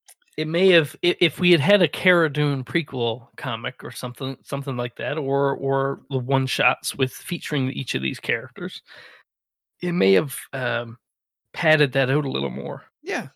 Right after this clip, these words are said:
Speaker 2: yeah, could have taken the, the sting away just a little bit. But, I mean, we're, um, we're not gonna go deep into season one here. Uh, we've done that a million times, and we all, I mean, what, what was not to love <laughs> about, about season one?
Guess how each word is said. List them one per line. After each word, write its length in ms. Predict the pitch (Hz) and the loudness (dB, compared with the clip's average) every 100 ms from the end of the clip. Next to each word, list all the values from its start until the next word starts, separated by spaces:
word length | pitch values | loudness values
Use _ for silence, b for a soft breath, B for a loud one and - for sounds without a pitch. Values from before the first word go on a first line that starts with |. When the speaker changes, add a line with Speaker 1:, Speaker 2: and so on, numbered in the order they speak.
| - - | -20 -18
Speaker 2:
yeah, 200 | 151 226 | -4 -4
could 120 | 240 151 | -4 -6
have 80 | |
taken 220 | 143 165 151 | -6 -6 -6
the, 80 | 135 | -8
the 160 | 139 | -8
sting 380 | 123 - - 170 | -6 -6 -6 -2
away 240 | 123 104 | -2 -2
just 240 | 107 - - | -4 -8 -6
a 40 | |
little 160 | 117 107 | -6 -4
bit. 240 | 151 147 - B B B B B _ | -6 -8 -10 B B B B B _
But, 200 | 175 - | 2 4
I 40 | |
mean, 320 | 202 185 151 156 | 2 0 -4 -10
we're, 80 | - | -6
um, 200 | 151 175 | -6 -4
we're 120 | 196 | -2
not 120 | 214 | 0
gonna 120 | 226 185 | 0 -2
go 100 | 170 | -2
deep 260 | 143 147 | 0 -4
into 200 | 147 139 | -4 -6
season 340 | 135 135 127 123 | -4 -4 -4 -2
one 160 | 127 | -2
here. 320 | 135 123 107 113 b b b b _ - | -2 -6 -8 -8 b b b b _ -20
Uh, 100 | 113 | -18
we've 200 | 123 - | -16 -6
done 120 | 131 | -4
that 100 | 120 | -2
a 40 | 110 | -4
million 300 | 117 117 107 | -6 -6 -8
times, 340 | 120 117 120 | -6 -6 -6
and 200 | 107 98 _ | -12 -16 _
we 140 | 143 135 | -2 0
all, 260 | 113 107 - _ _ _ _ _ - | 0 -2 -10 _ _ _ _ _ -20
I 40 | |
mean, 80 | - - _ _ _ _ | -20 -20 _ _ _ _
what, 240 | 123 151 156 | -8 -8 -4
what 220 | 165 190 | -6 -4
was 160 | 143 | -6
not 320 | 120 123 117 - | -4 -4 -4 -6
to 80 | |
love 340 | 117 113 95 - | -6 -6 -6 -10
<laughs> 100 | - | -6
about, 240 | - 117 - | -4 -4 -8
about 260 | 123 117 110 | -6 -4 -4
season 320 | - 113 107 | -4 -4 -4
one? 260 | 107 98 | -6 -6